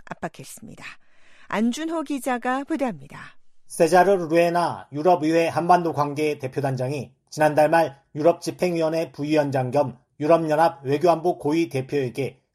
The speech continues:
Speaker 2: 중국과 북한의 인권 침해에 대한 유럽의회의 입장을 질의한 내용이 십 일 공개됐습니다. 루에나 단장은 질의서에서 이천이십삼 년 시월 중국은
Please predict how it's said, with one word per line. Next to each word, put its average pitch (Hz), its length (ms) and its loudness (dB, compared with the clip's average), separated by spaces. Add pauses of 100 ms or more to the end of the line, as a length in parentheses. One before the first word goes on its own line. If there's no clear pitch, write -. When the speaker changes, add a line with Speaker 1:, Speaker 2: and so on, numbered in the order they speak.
Speaker 2:
중국과 151 440 0
북한의 156 500 -6 (140)
인권 147 340 -4
침해에 185 300 -2
대한 156 300 -2
유럽의회의 156 680 0
입장을 143 400 -6
질의한 127 320 -6
내용이 113 460 -10 (180)
십 - 200 -10
일 160 260 -2
공개됐습니다. 139 800 -4 (680)
루에나 160 340 2
단장은 147 440 -2
질의서에서 127 760 -6 (260)
이천이십삼 170 680 -2
년 175 160 -2
시월 165 420 2 (200)
중국은 151 440 -2